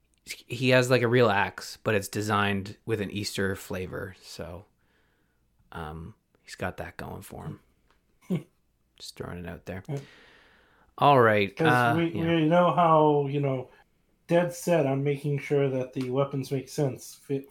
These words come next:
Speaker 2: Faye is.
Speaker 1: Look, I, I'm just trying to hold, someone has to hold them accountable. And it's not gonna be the Reinhardt, uh, meme fest that is the subreddit. Just throwing it out there.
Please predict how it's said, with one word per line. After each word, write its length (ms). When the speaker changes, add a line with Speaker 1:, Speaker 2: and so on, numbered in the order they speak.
Speaker 2:
Faye 260
is. 420
Speaker 1:
Look, 100
I, 180
I'm 80
just 200
trying 160
to 60
hold, 380
someone 300
has 160
to 80
hold 180
them 120
accountable. 480
And 120
it's 140
not 260
gonna 160
be 500
the 200
Reinhardt, 600
uh, 280
meme 420
fest 580
that 160
is 140
the 80
subreddit. 560
Just 240
throwing 200
it 80
out 200
there. 240